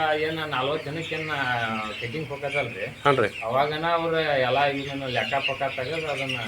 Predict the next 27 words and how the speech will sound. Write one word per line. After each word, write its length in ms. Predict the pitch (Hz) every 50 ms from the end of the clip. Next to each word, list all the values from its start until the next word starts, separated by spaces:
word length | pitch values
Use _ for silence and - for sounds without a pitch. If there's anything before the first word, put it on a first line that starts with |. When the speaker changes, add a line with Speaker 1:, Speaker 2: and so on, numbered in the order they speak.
| 113 113 - - -
Speaker 1:
ಕಟ್ 220 | 120 120 117 117 131
ಮಾಡಿ 560 | 127 127 131 139 139 127 117 110 110 113 110
ನಮ್ಮ 220 | 110 110 113 113
ಅಕೌಂಟಿಗೆ 480 | 117 117 127 123 123 127 147 156 165 165
ಜಮಾ 320 | 160 151 147 151 147 147
ಮಾಡ್ತಾರೆ. 440 | 131 113 - - - - - - -
Speaker 2:
ಈಗ 160 | 151 151 147
ಕೋಳಿ 480 | 156 139 139 123 - 151 160 165 170 170
ಪಿಳಿ 260 | 165 - 170 170 170
ಬಂತು, 460 | 165 170 170 165 165 165 180 190 202
ಆಮೇಲೆ 480 | 196 170 - 151 156 156 156 156 147 147
ಅವ್ರ 140 | 147 151 151
ಫುಡ್ 300 | 147 160 165 160 165 156
ಬಂತು, 280 | 165 165 165 165 170
Speaker 1:
ಫುಡ್ 280 | 180 180 160 127 131 139
Speaker 2:
ಏ- 100 | 151 165
Speaker 1:
ಬಂತು, 460 | - 147 143 127 160 165 156 127 120
ಔಷಧ 360 | 123 123 131 147 147 143 147
ಮೆಡಿಸಿನ್ 580 | 143 139 139 131 120 117 113 113 113 147 143 143
ಅದು 260 | 139 135 143 135 131
ಬಂತ್ರಿ. 460 | 131 131 123 123 135 156 165 - - -
Speaker 2:
ಇವಕ್ಕೆ 200 | 190 190 180 185
ಔಷಧ 340 | 165 156 156 156 160 175 202
ಹಾಕ್ಬೇಕಾಕತ್ತೇನ್ರಿ? 680 | 190 180 175 170 170 160 165 - 165 165 190 208 214 175
Speaker 1:
ಹಾ, 180 | 135 131 127 127
ಔಷಧ 440 | 123 113 117 117 120 131 143 135
ಹಾಕೈತ್ರಿ. 560 | 127 120 117 117 113 113 113 - - - -